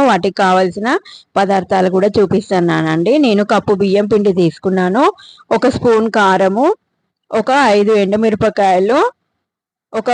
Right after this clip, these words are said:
వెల్లుల్లి గడ్డ, ఒక స్పూన్ జీలకర్ర, ఒక రెమ్మ కరివేపాకండి. వీటికి కావాల్సిన పదార్థాలు ఇవి.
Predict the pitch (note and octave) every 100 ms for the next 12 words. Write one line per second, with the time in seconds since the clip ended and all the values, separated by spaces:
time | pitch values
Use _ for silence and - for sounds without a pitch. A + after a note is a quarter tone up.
0 | A3+ G#3+ G#3 A3+ A3+ G3 G3+ F3+ G#3 D#4+
1 | B4+ _ _ _ _ _ - A3+ A#3+ -
2 | - A3+ A3 G#3+ G3 G3 G3+ F#3+ C4 G4+
3 | _ _ _ - A3+ A#3+ A3 G#3+ A3 C#4+
4 | B3+ F#3+ G3 G3+ G3+ F3 F#3 E3+ F3+ D4+
5 | B4 _ _ - A3+ A3 A3 A3+ G#3 G3+
6 | G3 A3 F#3+ F#3 F#3+ F3+ F#3 F#3 F#3+ F3+
7 | E3+ G3+